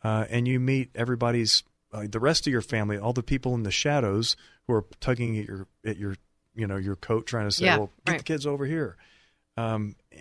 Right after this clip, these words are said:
Speaker 1: and it, you can really come to some great agreements if both sides are willing to, but it requires both sides.
Speaker 2: Yeah, key there. It requires both sides, but I think there, um,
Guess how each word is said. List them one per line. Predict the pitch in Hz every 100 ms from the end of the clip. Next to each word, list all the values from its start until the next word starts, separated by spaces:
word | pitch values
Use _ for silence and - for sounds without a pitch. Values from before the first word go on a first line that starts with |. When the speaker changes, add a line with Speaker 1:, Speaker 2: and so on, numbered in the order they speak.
| -
Speaker 1:
and | 127 123 -
it, | 131
you | 127
can | 156 151
really | 131 131 139
come | 131 127
to |
some | 120 -
great | 110 113 107
agreements | 104 139 151 117 107 - _ _ _ _
if | - 147 151
both | 139 131
sides | - 123 113 104 -
are | 104
willing | 101 104 104 95
to, | - 87
but | 98
it |
requires | 101 104 - 104 98
both | 90 95
sides. | - 92 - - - _ _ _ _ _ -
Speaker 2:
Yeah, | 180 151 123
key | - 208 185
there. | 156 139 127
It | -
requires | 170 - 165 151
both | 139 127 165 170
sides, | - - 156 147 143 -
but | 170 156 -
I | 180
think | - 240 247
there, | - 185 180 175 175 _ _ -
um, | 170 160 165